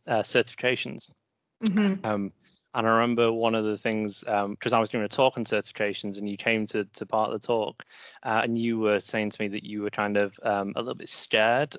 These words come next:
Speaker 1: of, of doing the certification because of afraid of failure. And to me, that kind of all resonated in kind of that whole imp-, imposter syndrome thing. And
Speaker 2: Yeah.
Speaker 1: you've kind of taken that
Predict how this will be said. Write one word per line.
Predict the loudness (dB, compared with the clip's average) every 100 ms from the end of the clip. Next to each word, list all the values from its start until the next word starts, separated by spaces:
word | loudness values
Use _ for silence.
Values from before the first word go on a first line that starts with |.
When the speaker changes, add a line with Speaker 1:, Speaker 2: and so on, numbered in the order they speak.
| -2
Speaker 1:
of, | -2 -2 -6 -10
of | -10 _
doing | 4 4 4
the | 0
certification | 0 -2 2 0 0 -4
because | -4 -6
of | -8
afraid | 0 0 0
of |
failure. | 0 2 2 0 -6 -18 -20 -18 -18 -18 -2
And | 2 4 2 0
to | -4
me, | -2 -2
that | -2
kind | 0 -2
of | 0
all | -2 0 2
resonated | 0 2 0 0 -2
in | -4
kind | -2 0
of | 0
that | -4
whole | -4 -2 -2
imp-, | -4 -2 -4 -4
imposter | -4 -4 -2 -4
syndrome | -4 0 0 0
thing. | -2 -2 -6 -12 -20 -20 -6
And | 0
Speaker 2:
Yeah. | 2
Speaker 1:
you've | 2
kind | 2 2
of | 0
taken | 0 0 2 -2 0
that | -2 -2